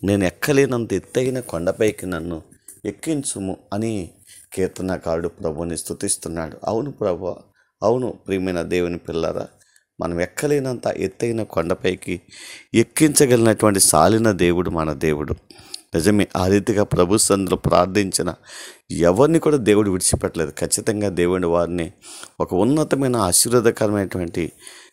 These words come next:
దీవెనకరమైనటువంటి కార్యాలని ప్రభు జరిగించాడు. ఈ ఉదయకాల సమయంలో అటువంటి విశ్వాస జీవితాన్ని మనం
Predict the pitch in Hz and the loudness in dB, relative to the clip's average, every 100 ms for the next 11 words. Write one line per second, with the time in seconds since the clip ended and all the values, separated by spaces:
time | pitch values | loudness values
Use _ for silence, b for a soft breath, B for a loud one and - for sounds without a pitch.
0 | _ 82 107 135 156 151 135 123 113 101 | _ -2 2 4 4 2 2 2 0 0
1 | 95 92 85 80 98 95 87 95 - 85 | -2 -2 0 2 6 4 4 -2 -2 0
2 | 85 82 80 85 90 82 85 73 - - | 0 0 0 0 0 -2 -4 -6 -8 -4
3 | 82 87 90 - 82 87 - 92 95 107 | 0 2 0 -2 -2 -2 -2 -2 -2 -2
4 | 123 - B B B _ 98 120 147 127 | -4 -10 B B B _ -2 0 -2 0
5 | 101 92 - 113 - 92 92 104 98 104 | 2 2 4 4 2 0 2 2 4 2
6 | 98 90 87 | 2 0 -2